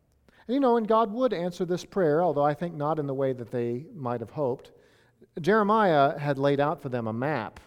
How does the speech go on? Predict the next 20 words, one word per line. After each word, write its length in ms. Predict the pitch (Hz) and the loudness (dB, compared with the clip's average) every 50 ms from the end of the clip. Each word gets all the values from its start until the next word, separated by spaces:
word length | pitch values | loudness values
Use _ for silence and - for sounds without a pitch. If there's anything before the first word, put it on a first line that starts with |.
| _ _ - | _ _ -8
of 160 | 143 117 - | -8 -8 -8
time, 520 | - 151 151 135 110 104 101 101 104 113 123 | -8 -6 -4 -4 -4 -4 -6 -8 -12 -12 -10
a, 40 | 120 | -10
a, 560 | 120 127 - - - 123 - - - 123 123 - _ _ - | -10 -10 -10 -10 -12 -12 -10 -10 -10 -12 -12 -14 _ _ -14
a, 200 | 120 117 110 - - | -12 -12 -12 -12 -14
a 40 | - | -16
calendar, 600 | - - 143 143 139 123 110 104 101 95 90 - _ _ _ _ _ _ _ _ - | -12 -8 -6 -4 -4 -4 -6 -6 -8 -8 -10 -12 _ _ _ _ _ _ _ _ -10
that 240 | - 123 120 117 120 | -4 -2 -2 -2 -2
it 100 | 135 165 | -4 -4
would 220 | 143 131 120 113 | -6 -6 -6 -4
be 240 | 117 120 117 117 113 | -2 -2 -2 -2 -4
seventy 420 | - - - 135 127 131 123 123 | -6 -4 -4 -4 -2 -2 -4 -6
years 680 | 120 120 127 131 120 107 101 - - - - - - _ _ _ _ _ _ _ _ _ - | -6 -4 -4 -4 -4 -6 -8 -10 -14 -16 -18 -20 -20 _ _ _ _ _ _ _ _ _ -6
after 240 | 120 120 - - 120 | -4 -4 -4 -6 -10
the 60 | 113 | -14
first 340 | - - 147 135 127 - - | -10 -6 -6 -6 -6 -6 -8
invasion 580 | 123 117 110 120 120 120 117 107 110 104 95 95 | -8 -6 -4 -4 -2 -2 -4 -6 -8 -10 -12 -12
before 380 | 104 98 - 127 120 110 110 | -12 -12 -12 -10 -8 -8 -8
they 160 | 98 107 107 101 | -8 -8 -8 -8
would 180 | 101 101 92 | -8 -10 -12